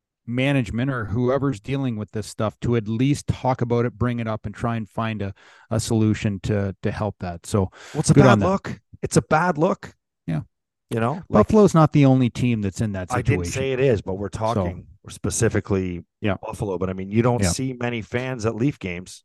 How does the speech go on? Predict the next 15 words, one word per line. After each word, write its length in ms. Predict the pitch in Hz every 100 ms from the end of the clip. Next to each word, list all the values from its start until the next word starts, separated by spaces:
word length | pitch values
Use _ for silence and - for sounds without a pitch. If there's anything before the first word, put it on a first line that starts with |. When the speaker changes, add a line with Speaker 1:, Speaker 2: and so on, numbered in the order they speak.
| -
Speaker 2:
from 180 | 104 98
road 260 | 98 95
teams 400 | 104 95 95 - _ -
ever, 400 | 107 87 64 - _ _ _ _ _ _ _ _ _ _ -
ever. 340 | 120 92 - _ -
Speaker 1:
Not 160 | 113
at 80 | 123
all. 240 | 135 139 - _ _ _ -
Speaker 2:
That's 240 | 147 180
a 60 | 156
wrap 320 | 165 185 -
on 80 | 147
another 280 | 135 147 147
episode 600 | 143 147 147 151 147
of 100 | 131